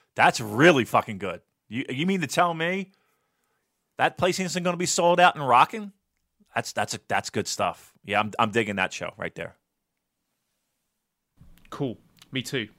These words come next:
Speaker 2: So if you are a British listener, get yourself down to the Bowlers Exhibition Centre in Manchester on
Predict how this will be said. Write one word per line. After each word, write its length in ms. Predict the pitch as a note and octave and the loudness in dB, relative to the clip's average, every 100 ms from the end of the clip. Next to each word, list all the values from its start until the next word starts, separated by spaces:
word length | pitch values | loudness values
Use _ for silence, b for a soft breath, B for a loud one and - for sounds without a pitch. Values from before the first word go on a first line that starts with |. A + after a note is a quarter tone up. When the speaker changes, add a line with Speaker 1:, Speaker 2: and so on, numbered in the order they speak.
| _ | _
Speaker 2:
So 180 | - B2 A#2 - | -6 -4 -4 -8
if 180 | C3 C3+ | -10 -8
you 180 | B2 A#2 | -6 -4
are 140 | G2+ | -6
a 40 | |
British 260 | G#2+ A#2+ - | -8 -10 -12
listener, 300 | A2 - G#2+ G#2 - | -14 -12 -14 -12 -10
get 160 | C3+ | -8
yourself 360 | A#2+ - A2+ - | -8 -10 -10 -8
down 260 | B2+ A2+ G#2+ | -6 -6 -10
to 320 | - C3 A2+ b b b | -10 -8 -8 b b b
the 100 | B2 | -16
Bowlers 400 | - E3+ G3 F#3+ | -4 -2 -2 -4
Exhibition 640 | E3+ D#3+ - C#3 D#3 D3 A#2 | -8 -10 -10 -8 -8 -8 -12
Centre 540 | - A#2+ G#2 - G2+ - | -12 -12 -12 -14 -14 -14
in 180 | G#2+ G#2 | -16 -12
Manchester 720 | A#2+ A2+ G#2+ - - G#2 - _ | -12 -12 -18 -18 -14 -14 -16 _
on 360 | A2+ A2 G#2 | -14 -12 -12